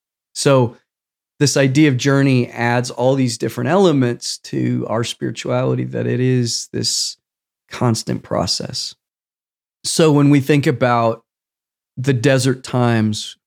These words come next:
the wilderness, there's language that sometimes is given to that. Dark nights of the soul, the struggle. So we, we think about that, that, and that all ties into our spirituality. One of the big conversations today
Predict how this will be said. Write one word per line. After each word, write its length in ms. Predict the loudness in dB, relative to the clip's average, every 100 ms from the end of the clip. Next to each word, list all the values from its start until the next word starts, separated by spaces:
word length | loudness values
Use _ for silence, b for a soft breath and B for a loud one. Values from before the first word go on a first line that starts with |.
| -6
the 100 | 0
wilderness, 1040 | 4 4 4 2 2 0 -4 -6 -8 -12 _ _ _ _ -2
there's 180 | 0
language 520 | 2 2 2 0 -2 -4
that 220 | -4 -4 _
sometimes 500 | -2 -2 0 -2 -2
is 100 | -4
given 260 | -4 -2 -2
to 100 | -2
that. 300 | -4 -4 -2
Dark 240 | 0 0 -2
nights 260 | -4 -4
of 80 | -8
the 60 | -8
soul, 360 | -2 0 2
the 80 | 0
struggle. 800 | -6 -2 -2 0 0 -2 -4 -8 _ _ _ _
So 160 | -2 2
we, 160 | 2
we 160 | 2 0
think 220 | 0 0
about 240 | 2 0 0
that, 240 | 0 0
that, 240 | -2 -4 _
and 140 | -2 0
that 120 | 0
all 100 | -2
ties 300 | -4 -6 -4
into 120 | -2 -2
our 60 |
spirituality. 720 | -4 -4 -4 -2 -2 -2 -2
One 200 | 0 2 2
of 40 |
the 40 | 2
big 240 | 2 0
conversations 840 | 0 0 0 0 -2 0 -4 -6 -6
today 640 | -8 -4 -2 -2 -4 -8